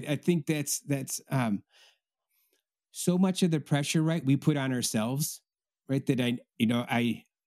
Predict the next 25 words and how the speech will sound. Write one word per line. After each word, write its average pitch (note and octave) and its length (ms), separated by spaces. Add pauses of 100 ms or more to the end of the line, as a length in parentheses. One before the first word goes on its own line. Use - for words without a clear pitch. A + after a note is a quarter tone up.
and D3+ 180
now F3+ 320
if D#3 200
you D#3 60
think F#3 260
about, D3+ 380
too, F3+ 320
the, C3 200
the C#3+ 100
expectations C#3+ 1120 (360)
have, B2+ 440 (500)
um, A2+ 320 (260)
have C#3 240
shifted, B2 520 (180)
and C3+ 120
it C#3 120
hasn't E3+ 380
been F3 180
a D#3+ 40
lessening D3+ 480
of B2+ 120
any C#3 180
of B2 80
the A#2+ 80
workload. A#2 540